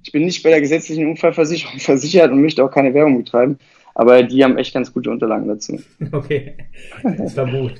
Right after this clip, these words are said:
Speaker 2: Dauerwerbesendung.
Speaker 1: <laughs> Ja, Dauerwerbesendung. Richtig, ja.
Speaker 2: Alles gut. Äh, nee, solche Praxistipps sind ja auch genau das, was wir auch vermitteln wollen hier mit dem, mit dem Podcast. Ähm,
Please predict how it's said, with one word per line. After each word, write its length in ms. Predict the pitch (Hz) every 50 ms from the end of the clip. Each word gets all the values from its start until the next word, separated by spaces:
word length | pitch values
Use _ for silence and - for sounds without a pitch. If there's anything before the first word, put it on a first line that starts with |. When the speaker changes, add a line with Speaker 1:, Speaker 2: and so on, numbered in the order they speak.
| 107 107 -
Speaker 2:
Dauerwerbesendung. 720 | 139 156 170 151 139 143 135 123 127 117 117 110 135 147
Speaker 1:
<laughs> 500 | 151 151 135 123 123 - - - - -
Ja, 180 | - 160 185 185
Dauerwerbesendung. 640 | 208 - - - 226 202 240 262 226 170 160 160 156 - 156 143 - - -
Richtig, 420 | 175 185 - - - - - - -
ja. 140 | 214 165
Speaker 2:
Alles 280 | 147 147 156 151 147 156 147
gut. 140 | 147 139 127 156 - 123 131 131 127 123 -
Äh, 280 | 131 127 131 127 120 120
nee, 200 | 151 185 175 135 123
solche 260 | 143 165 160 170 143
Praxistipps 600 | - - 160 - - 196 - - 175 - - -
sind 440 | - - 139 131 123 143 147 143 -
ja 80 | 156 127
auch 140 | 131 127 -
genau 160 | 131 127 123
das, 180 | 127 127 123 -
was 160 | 131 123 -
wir 140 | 127 117 117
auch 80 | 117
vermitteln 380 | - 117 107 - - 120 107 104
wollen 160 | 101 107 107
hier 100 | 107 117 113
mit 140 | 110 107
dem, 140 | - 107 107
mit 100 | 107 107 107
dem 100 | 107 104
Podcast. 540 | - 113 - _ - 104 107 107 - _ -
Ähm, 220 | 120 107 101 101